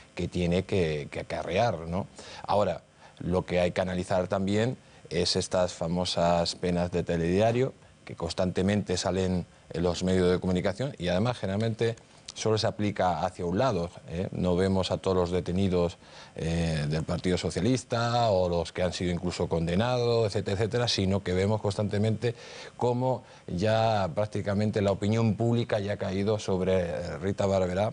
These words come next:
eh, con toda su fuerza. Es verdad que, que no es justo, ¿no? Pero también es verdad que hay una responsabilidad política que ella tendría que tomar. Y ahora,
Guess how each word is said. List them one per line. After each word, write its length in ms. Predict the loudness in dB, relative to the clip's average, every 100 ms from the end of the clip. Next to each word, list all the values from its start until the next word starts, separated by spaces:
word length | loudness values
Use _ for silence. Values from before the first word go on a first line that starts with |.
| -6 -20 -18 -10
eh, 340 | -2 2 2 -2 -6 -4
con 180 | 0 0
toda 260 | 2 2
su 180 | 0 -6
fuerza. 500 | -4 -2 -2 -4 -12 -14 -20 -20 -8
Es 180 | -2 2
verdad 460 | 2 2 0 -2 -6 -12
que, 800 | -10 -6 -6 -6 -4 -4 -6 -4
que 140 | -2
no 100 | 0
es 100 | 0
justo, 420 | -2 -4 -4 -10 -12 -12
¿no? 200 | -8 -8 -10 -20 -8 0
Pero 180 | 0
también 380 | 0 -2 2 2
es 160 | 2 2
verdad 420 | 2 2 2 -2 -8
que 180 | -4 -2
hay 120 | 0
una 140 | 0
responsabilidad 440 | -2 -2 0 0 2
política 380 | 0 0 -2 -2
que 240 | 0 0
ella 220 | 0 -2
tendría 480 | -2 0 2 0 0 -12 -20 -18 -2
que 160 | -2
tomar. 380 | 0 0 0 0 -8 -20 -8
Y 140 | 0 2
ahora, 280 | 2 -2